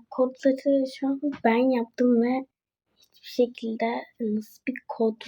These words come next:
vereceğimi bilmiyorum. Yani tam olarak kombinimi bilmiyorum. İlk öncelikle hızlıca saçtan başlamak istiyorum.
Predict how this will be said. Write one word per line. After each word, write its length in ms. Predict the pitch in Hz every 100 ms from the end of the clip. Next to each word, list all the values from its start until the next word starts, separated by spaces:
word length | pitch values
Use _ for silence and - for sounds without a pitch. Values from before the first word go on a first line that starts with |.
| 226
vereceğimi 560 | 202 208 214 226 262
bilmiyorum. 420 | 220 208 202 196 208
Yani 260 | 202 202 202
tam 220 | - 226
olarak 280 | 220 214 220 -
kombinimi 580 | - 208 196 202 247 247
bilmiyorum. 600 | 214 208 208 208 208 285 - - - - _
İlk 280 | 254 247 -
öncelikle 600 | 233 214 214 214 240 240 220
hızlıca 380 | 226 226 240 262 - -
saçtan 600 | 214 - - 220 254 226
başlamak 580 | 208 - 214 214 214 -
istiyorum. 760 | - - 202 196 202 220 285